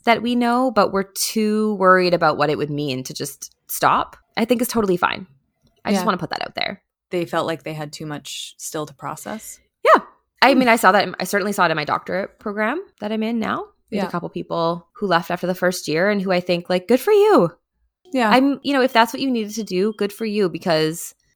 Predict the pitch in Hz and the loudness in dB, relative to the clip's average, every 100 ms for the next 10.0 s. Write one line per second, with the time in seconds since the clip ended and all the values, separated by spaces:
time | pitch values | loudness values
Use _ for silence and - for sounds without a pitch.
0 | _ _ 226 226 269 254 - - 196 190 | _ _ 2 6 4 4 -4 0 2 2
1 | 165 - 156 147 165 208 208 220 214 180 | 0 -2 2 2 0 -4 -2 -2 -2 -2
2 | 160 151 143 160 147 82 - 135 104 87 | 0 2 0 -2 0 -2 -2 -10 -10 -8
3 | 185 - 208 196 185 156 139 _ _ _ | -10 -4 0 2 0 -2 -10 _ _ _
4 | 180 175 190 190 202 185 185 175 - 160 | -6 0 2 2 2 2 2 -4 -2 -2
5 | 165 147 143 113 104 92 156 - - _ | 0 -2 0 -2 0 -2 -2 -10 -20 _
6 | _ _ 160 156 - 156 151 156 151 147 | _ _ -2 -2 0 -2 0 -2 0 0
7 | 143 143 139 143 _ - - 160 147 139 | 0 0 0 -4 _ -14 2 4 4 0
8 | 143 139 127 135 208 233 180 - 254 202 | -2 -2 -4 -6 2 4 4 2 -2 0
9 | 165 139 135 143 185 175 151 143 139 135 | 0 -2 -4 -2 2 4 4 4 -2 -6